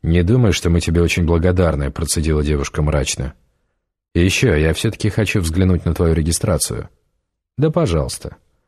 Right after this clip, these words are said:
Я покорно продемонстрировал печати. "Надеюсь, я больше не нужен?" "Не смею мешать вашим несравненным детективам в поисках браконьера". "Тебя найдут завтра", сухо сообщила девушка.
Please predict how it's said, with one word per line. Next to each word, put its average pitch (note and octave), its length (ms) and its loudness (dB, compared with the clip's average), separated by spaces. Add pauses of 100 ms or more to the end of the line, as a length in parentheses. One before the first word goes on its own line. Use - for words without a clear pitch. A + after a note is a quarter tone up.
(240)
Я F#2 220 2
покорно G#2+ 440 0
продемонстрировал E2 800 0
печати. - 600 -8 (520)
"Надеюсь, E2+ 360 0
я F#2 80 0
больше E2+ 280 -2
не G#2+ 100 0
нужен?" A2+ 380 0 (840)
"Не F#2 140 2
смею D3 280 2
мешать C#3 380 2
вашим G2 260 0
несравненным F#2+ 600 2
детективам F2 580 0
в - 60 -8
поисках E2+ 400 -2
браконьера". D#2 720 -2 (1200)
"Тебя G2 260 0
найдут A2 360 2
завтра", F2+ 420 0
сухо - 300 -6
сообщила D2+ 500 -2
девушка. C#2+ 560 -6